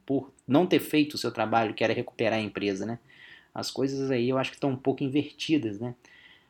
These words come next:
O fato é que a gente tem que olhar bem aí a administração das empresas, né? Ver o, como ela lida com os minoritários.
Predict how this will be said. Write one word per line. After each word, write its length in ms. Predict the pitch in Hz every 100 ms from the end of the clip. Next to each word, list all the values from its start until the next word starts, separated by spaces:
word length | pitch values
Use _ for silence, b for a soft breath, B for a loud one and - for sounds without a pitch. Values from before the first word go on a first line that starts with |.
| b
O 80 | -
fato 320 | - 180 190
é 140 | 202 202
que 420 | - 226 233 247
a 80 | 202
gente 240 | 185 190
tem 100 | 196
que 80 | 196
olhar 280 | 185 156 170
bem 320 | 139 139 151
aí 140 | 127
a 40 | 143
administração 560 | 120 127 127 120 -
das 140 | 123 113
empresas, 480 | 120 104 135 143 117
né? 220 | 143 147
Ver 200 | 110 117
o, 80 | 120
como 320 | - 135 139
ela 200 | 123 120
lida 240 | 107 123 113
com 200 | 120 113
os 120 | 104
minoritários. 760 | 123 139 135 - 160 151 -